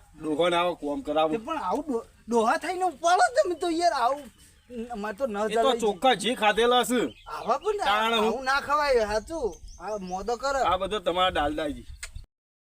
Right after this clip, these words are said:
Speaker 2: તારા છું, હાય.
Speaker 1: પણ
Speaker 2: તમે
Speaker 1: તને,
Speaker 2: તો બધ-, બધ-, ફિટ
Speaker 1: તને
Speaker 2: થઈ
Speaker 1: ખબર
Speaker 2: ગયું.
Speaker 1: પડતી નહીં એમ કે. હા? અમે કીધું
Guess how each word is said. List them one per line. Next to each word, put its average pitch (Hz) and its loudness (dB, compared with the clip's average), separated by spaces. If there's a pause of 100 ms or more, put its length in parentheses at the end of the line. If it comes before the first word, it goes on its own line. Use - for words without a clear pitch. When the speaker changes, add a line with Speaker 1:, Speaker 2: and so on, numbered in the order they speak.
Speaker 2:
તારા 240 2
છું, 214 -2
હાય. 180 -10 (540)
Speaker 1:
પણ 185 -2
Speaker 2:
તમે 196 0
Speaker 1:
તને, 220 2
Speaker 2:
તો 220 -2
બધ-, 202 -6 (100)
બધ-, 185 -16
ફિટ - -8
Speaker 1:
તને 208 0
Speaker 2:
થઈ 226 2
Speaker 1:
ખબર 175 0
Speaker 2:
ગયું. 208 0
Speaker 1:
પડતી 185 -4
નહીં 170 2
એમ 175 0
કે. 143 -6 (1080)
હા? 185 -2 (480)
અમે 165 -4
કીધું 202 0